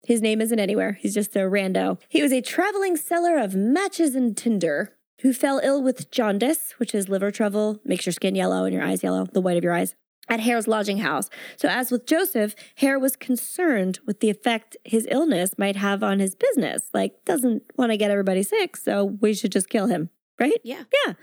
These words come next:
Speaker 1: So they killed him in a logical public service. The human mind's ability to rationalize is astounding, <laughs> I just
Speaker 2: Mm-hmm.
Speaker 1: have to say.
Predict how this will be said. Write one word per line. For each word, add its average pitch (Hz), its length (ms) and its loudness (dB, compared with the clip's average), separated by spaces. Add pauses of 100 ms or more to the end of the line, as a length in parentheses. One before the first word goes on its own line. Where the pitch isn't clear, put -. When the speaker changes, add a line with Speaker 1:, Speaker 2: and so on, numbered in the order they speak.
(280)
Speaker 1:
So 254 360 0 (280)
they 240 240 2 (220)
killed 196 300 0
him 302 180 2 (160)
in 208 140 2
a 190 140 2
logical 190 540 0
public 220 460 -2
service. 220 540 -2 (260)
The 277 80 2
human 415 320 2
mind's 320 260 2
ability 220 440 0
to 196 80 0
rationalize 196 800 -2
is 185 480 -4 (260)
astounding, 160 640 -4 (160)
<laughs> - 140 -20
I 208 60 -4
just 214 200 -8
Speaker 2:
Mm-hmm. 196 240 -6
Speaker 1:
have 190 140 -2
to - 160 -10
say. 196 300 -4